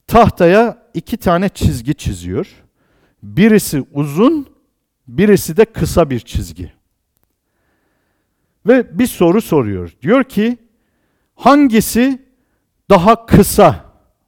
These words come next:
bu çizgilerin?" Odadaki altı tane asistan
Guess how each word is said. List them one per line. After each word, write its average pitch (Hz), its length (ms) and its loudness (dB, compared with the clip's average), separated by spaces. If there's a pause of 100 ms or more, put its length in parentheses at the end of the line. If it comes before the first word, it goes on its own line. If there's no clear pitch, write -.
(160)
bu 156 80 -4
çizgilerin?" 107 720 -8 (1700)
Odadaki 220 840 0 (320)
altı 196 380 0
tane 202 340 2
asistan 185 920 -2